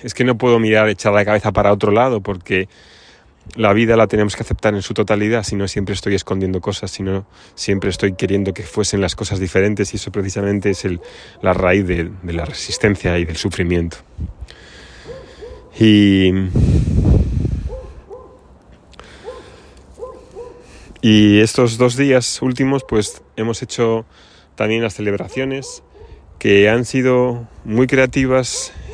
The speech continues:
y hechas desde donde somos nosotros, desde nuestro carácter y nuestra, nuestra personalidad, y no nos hemos dejado influenciar por nada de lo que dice la sociedad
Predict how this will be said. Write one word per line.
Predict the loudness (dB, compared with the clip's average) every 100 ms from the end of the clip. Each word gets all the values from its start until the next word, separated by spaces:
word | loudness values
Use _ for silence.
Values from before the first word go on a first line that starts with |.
| -8
y | 0 4
hechas | 2 2 2 2 0 -8 -8
desde | 2 4 4 2 2 4
donde | 4 2 0
somos | 2 0 2
nosotros, | 0 -2 -2 -6 -8 -14 -18 -20 -20 -20 -20 -20 -20 -20 -20 -10
desde | 0 4 4 4 2
nuestro | 2 2 0
carácter | 4 4 2 2 2
y | 4
nuestra, | 2 0 0 0 0 0 -4 -6 -8 -12 -16 -18 -20 -20 -20 -12
nuestra | -4 -2 -2 -2 -4
personalidad, | -2 0 2 4 6 4 0 -8 -6
y | 0
no | 2
nos | 2 2
hemos | 0 0
dejado | 0 2 2 2
influenciar | 0 2 2 2 2 2 0 -8 -20 -20 -20 -20 -6
por | 0 0 2
nada | 2 2 0
de | 0
lo | -2
que | -2
dice | -2 -2
la | -2
sociedad | -4 -4 -2 0 0 0 -4 -6 -10